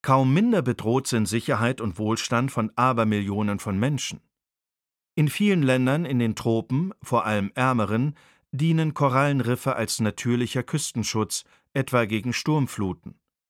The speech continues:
Intakte Riffe mit lebenden Korallen reichen oft bis kurz unter die Meeresoberfläche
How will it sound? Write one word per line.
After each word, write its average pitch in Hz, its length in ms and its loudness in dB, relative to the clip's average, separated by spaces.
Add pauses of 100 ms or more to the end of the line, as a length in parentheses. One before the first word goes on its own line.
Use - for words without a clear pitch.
(380)
Intakte 147 640 2
Riffe 156 260 2
mit 120 200 0
lebenden 120 480 0
Korallen 104 540 0
reichen 123 420 0
oft - 300 -4
bis - 220 -2
kurz 147 340 -2
unter 123 280 0
die 113 120 0
Meeresoberfläche 117 1160 0